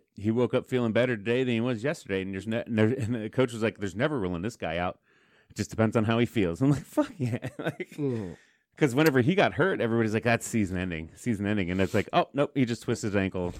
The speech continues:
Speaker 2: Well,
Speaker 1: Out
Speaker 2: yeah.
Speaker 1: for two, out for three weeks." Now it's like, "Oh, he could play this week."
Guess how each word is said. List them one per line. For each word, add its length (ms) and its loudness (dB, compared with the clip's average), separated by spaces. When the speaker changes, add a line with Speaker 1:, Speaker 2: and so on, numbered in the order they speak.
Speaker 2:
Well, 100 4
Speaker 1:
Out 120 8
Speaker 2:
yeah. 20 2
Speaker 1:
for 140 -2
two, 220 -4
out 200 2
for 80 -2
three 240 2
weeks." 260 -4
Now 160 2
it's 80 -2
like, 160 0
"Oh, 140 4
he 80 0
could 180 -2
play 200 -4
this 200 -6
week." 220 -10